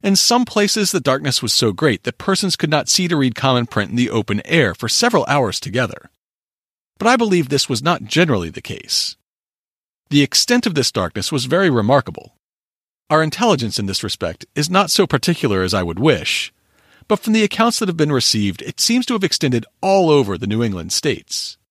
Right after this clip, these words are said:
It was observed as far east as Falmouth, and at that time Falmouth referred to the city we know as Portland, Maine. To the westward we hear of it reaching to the furthest parts of Connecticut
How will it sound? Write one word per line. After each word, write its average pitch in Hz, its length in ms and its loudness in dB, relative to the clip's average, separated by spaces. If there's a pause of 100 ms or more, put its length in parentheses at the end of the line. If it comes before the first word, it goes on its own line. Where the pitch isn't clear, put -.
(720)
It 185 80 0
was 180 160 4
observed 185 380 2
as 143 140 0
far 214 360 0
east 127 260 -2
as 101 140 -4
Falmouth, - 640 -4 (500)
and 110 360 -2 (360)
at 117 140 -4
that 104 240 -2
time 120 380 2
Falmouth 117 420 0
referred 98 300 -2
to 95 60 -8
the 92 80 -4
city 107 300 2
we 117 240 2
know 87 460 2
as 117 140 0
Portland, 92 440 -4
Maine. 101 400 -2 (1400)
To 208 100 2
the 196 100 2
westward 185 460 0
we 147 140 0
hear 139 240 0
of 117 80 -2
it 131 120 -4
reaching 147 300 0
to 147 80 -2
the 143 120 0
furthest 214 500 0
parts - 260 -2
of 127 120 -6
Connecticut 160 520 0